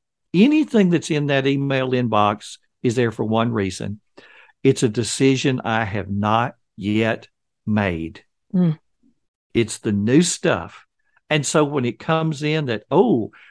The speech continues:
Speaker 1: this is something I need to do. Oh, I need to call Bob about this."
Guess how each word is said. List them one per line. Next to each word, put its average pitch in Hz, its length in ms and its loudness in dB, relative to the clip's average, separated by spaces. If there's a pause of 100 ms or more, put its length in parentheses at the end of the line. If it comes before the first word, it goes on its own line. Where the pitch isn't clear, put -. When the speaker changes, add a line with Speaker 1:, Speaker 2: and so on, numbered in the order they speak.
(100)
Speaker 1:
this 170 240 0
is - 120 -2
something 120 360 -4
I 117 180 -4
need 104 340 -4
to 123 120 -8
do. 135 600 0 (320)
Oh, 214 200 -6
I 220 100 -2
need 147 260 0
to 107 80 -6
call 143 420 0
Bob 147 640 0
about 110 460 -4
this." - 560 -8